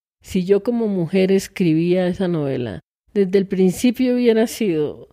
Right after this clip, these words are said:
una postura de, de verdad de aborrecimiento de aquello. Es decir, una mu-, uno como mujer juzgando eso, lo único que se le ocurre es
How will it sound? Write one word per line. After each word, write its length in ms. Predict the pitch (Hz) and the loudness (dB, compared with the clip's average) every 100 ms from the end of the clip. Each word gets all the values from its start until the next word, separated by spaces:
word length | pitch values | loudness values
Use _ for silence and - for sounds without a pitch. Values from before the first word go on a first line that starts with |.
| - | -2
una 160 | 214 | -2
postura 580 | 226 220 - 196 190 180 | 0 -4 0 0 2 2
de, 340 | 180 156 92 - | 0 -2 -4 -14
de 340 | - 143 165 | -20 -8 -2
verdad 400 | 156 156 156 180 | 0 -2 -2 2
de 300 | 220 226 - - | 2 2 -2 -2
aborrecimiento 1300 | 175 175 165 160 - 170 170 196 226 226 208 220 220 | 0 2 2 0 2 0 4 4 6 4 0 -2 -4
de 200 | 214 190 | -2 -4
aquello. 540 | 170 - 247 180 120 | -4 -2 2 2 0
Es 80 | 143 | -4
decir, 400 | 170 - 208 185 | -4 -4 -4 -4
una 160 | 170 196 | -4 -4
mu-, 220 | 202 175 | -4 -6
uno 300 | 185 208 208 | -2 0 0
como 260 | 202 190 175 | 0 -4 -2
mujer 500 | 165 151 190 190 - _ _ _ _ | -4 -2 0 0 -2 _ _ _ _
juzgando 480 | 208 202 202 196 196 | -2 2 2 2 2
eso, 240 | 180 190 | 0 0
lo 120 | 196 185 | -2 0
único 300 | 175 202 208 | 0 0 0
que 120 | 165 | -4
se 120 | - | -2
le 120 | 147 | -2
ocurre 580 | 143 175 165 196 180 170 | -4 -2 0 2 2 2
es 160 | 185 | 0